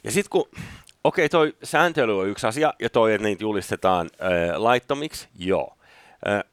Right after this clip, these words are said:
mut mä en ole ihan varma muutenkaan tästä koko kryptomaniasta, siis sillä lailla, että jos niitä on nyky-, nykypäivänä joidenkin lukujen mukaan siis kymmenentuhatta erilaista kryptoa, jos suurin osa on tietysti aivan niinku silppua arvoltaan, mm, niinku koiranpaskaan verrattuna,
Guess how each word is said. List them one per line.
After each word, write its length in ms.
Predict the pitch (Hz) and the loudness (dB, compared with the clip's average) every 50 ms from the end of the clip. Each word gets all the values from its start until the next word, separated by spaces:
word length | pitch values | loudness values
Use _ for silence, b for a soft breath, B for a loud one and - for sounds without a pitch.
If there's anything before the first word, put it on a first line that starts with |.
| _ | _
mut 120 | - 123 120 | -12 -8 -2
mä 120 | 147 185 | -2 0
en 60 | 226 | 0
ole 60 | 226 214 | 0 0
ihan 160 | 196 185 165 | 0 0 0
varma 220 | 151 147 143 135 | 0 0 2 0
muutenkaan 640 | 143 156 180 190 175 143 113 95 - 92 87 90 - | 0 0 0 0 0 0 -2 -2 -2 -2 -2 -2 -4
tästä 180 | 95 - - - | -6 -8 -2 -2
koko 280 | 135 135 - 107 - _ _ _ _ _ | -2 -2 0 -4 -8 _ _ _ _ _
kryptomaniasta, 720 | - 127 120 123 - - 104 98 95 90 87 85 82 - - | -6 -4 -4 -4 -4 -4 -4 -4 -4 -6 -6 -8 -10 -12 -12
siis 160 | - 98 - - | -12 -12 -6 -4
sillä 220 | 123 117 107 101 | 0 2 4 4
lailla, 180 | 98 92 92 87 | 4 4 2 2
että 160 | 82 - _ _ _ _ _ | -2 -6 _ _ _ _ _
jos 160 | - 127 123 | -4 -2 -2
niitä 180 | 170 160 - 156 | -2 -2 0 0
on 120 | 151 147 | 0 0
nyky-, 200 | 147 147 - - | -2 -4 -6 -8
nykypäivänä 760 | 131 131 131 - 143 - - 117 113 95 101 98 98 95 90 - - _ | -10 -10 -8 -8 -8 -4 0 0 2 2 2 4 4 2 2 2 -2 _
joidenkin 360 | 101 113 107 95 98 110 104 | -6 -6 -6 -6 -6 -6 -6
lukujen 300 | 98 95 95 101 92 92 | -6 -4 -2 -4 -4 -2
mukaan 320 | 95 92 - - 90 90 85 | -4 -6 -4 -2 -4 -4 -4
siis 140 | - 87 - | -8 -14 -14
kymmenentuhatta 800 | - - 107 98 92 92 95 95 95 - 113 107 117 113 - 110 | -6 -4 -4 -4 -2 -2 -2 -4 -4 -6 -4 -4 -4 0 0 0
erilaista 340 | 107 107 110 110 104 - - | 0 2 0 0 0 -2 -6
kryptoa, 420 | - 110 - - _ - 127 117 - _ _ _ _ _ _ _ _ _ _ _ _ _ _ _ _ _ - - - | -10 -10 -10 -8 _ -4 -4 -4 -4 _ _ _ _ _ _ _ _ _ _ _ _ _ _ _ _ _ -10 -4 -4
jos 120 | 98 - | -4 -2
suurin 320 | - 135 123 107 107 104 | 0 2 2 2 2 2
osa 180 | 90 85 - 98 | -2 -2 0 -2
on 80 | 90 87 | -2 0
tietysti 340 | - 98 92 87 - - 98 | -2 -2 -2 -2 -2 0 2
aivan 340 | 95 95 98 85 92 90 87 | 4 4 2 2 -2 -6 -8
niinku 300 | 87 87 80 - 85 B B B B B B B B B B | -10 -10 -10 -10 -12 B B B B B B B B B B
silppua 540 | - - 135 117 - - _ - 131 123 - - _ _ _ - - - - 50 | -6 -2 -2 -2 -2 -4 _ 0 0 0 0 -4 _ _ _ -20 -20 -20 -20 -10
arvoltaan, 680 | - - 107 98 92 104 104 101 - - 127 131 139 - - - - | -2 0 0 0 0 -2 -4 -2 0 2 2 2 0 -2 -10 -18 -14
mm, 540 | 107 104 90 92 92 76 73 65 64 78 85 | -14 -14 -12 -14 -14 -16 -18 -18 -18 -16 -14
niinku 240 | 92 95 - - - | -14 -14 -14 -14 -2
koiranpaskaan 600 | - 110 101 - - - 101 - - - 110 104 | 0 2 2 2 0 -2 -6 -4 -2 -2 0 0
verrattuna, 480 | 113 113 113 113 - - 131 131 131 | 0 0 -2 -4 -8 -10 -8 -8 -8